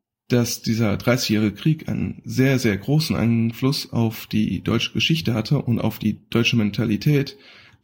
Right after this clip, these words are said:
ähm, ja, das kann ich mir schon vorstellen, weil es einfach ein unglaubliches Gemetzel war. Ähm, ich glaub sogar, am Ende war jeder dritte Deutsche tot.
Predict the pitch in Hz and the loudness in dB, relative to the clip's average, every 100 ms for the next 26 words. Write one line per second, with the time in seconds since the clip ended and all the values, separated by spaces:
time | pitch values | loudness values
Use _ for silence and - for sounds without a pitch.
0 | - 113 110 107 107 110 _ _ _ _ | -6 0 2 0 -2 -10 _ _ _ _
1 | _ _ 120 113 - - 117 - 120 101 | _ _ 0 0 0 -6 -6 -2 0 0
2 | 113 107 143 160 107 110 113 110 113 104 | 0 2 2 2 0 0 0 0 2 0
3 | 104 - 107 - - - - 147 135 120 | -2 -4 -6 -6 -6 -4 0 0 2 0
4 | 117 117 - 127 135 - 110 110 123 123 | 0 -4 0 0 0 0 0 0 0 -2
5 | - - - - _ _ _ 117 117 110 | -14 -20 -20 -20 _ _ _ 2 2 2
6 | 110 113 - _ - - - 117 - 120 | 0 -6 -14 _ -8 -4 0 0 0 0
7 | 110 - 107 117 113 123 117 - - _ | 2 0 -2 -2 2 2 2 -2 -14 _
8 | 113 113 113 113 123 131 107 131 - 123 | 0 2 2 0 0 2 2 0 -2 -2
9 | 143 143 143 - | 0 2 0 -6